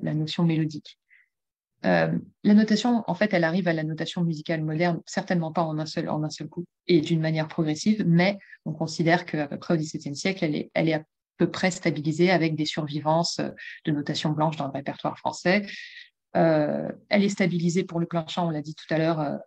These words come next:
très vite. En fait, à partir du treizième siècle, on a déjà une notation, des notations carrées du plain chant, donc du chant liturgique qui ne va pas bouger. Par contre, pour tout le reste de la musique, euh, c'est là qu'elle, qu'elle met beaucoup plus de temps à se stabiliser. Vous avez la partition de l'Or-,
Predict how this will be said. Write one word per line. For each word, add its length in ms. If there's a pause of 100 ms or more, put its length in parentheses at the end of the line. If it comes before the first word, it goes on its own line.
(160)
très 180
vite. 180
En 100
fait, 200
à 40
partir 260
du 60
treizième 320
siècle, 240
on 80
a 80
déjà 180
une 140
notation, 480
des 100
notations 340
carrées 360
du 240
plain 180
chant, 180
donc 160
du 80
chant 160
liturgique 480
qui 100
ne 60
va 80
pas 120
bouger. 380 (520)
Par 120
contre, 220
pour 180
tout 120
le 60
reste 200
de 60
la 120
musique, 480
euh, 180
c'est 140
là 140
qu'elle, 460
qu'elle 180
met 140
beaucoup 240
plus 180
de 60
temps 180
à 60
se 120
stabiliser. 580
Vous 180
avez 160
la 80
partition 420
de 140
l'Or-, 380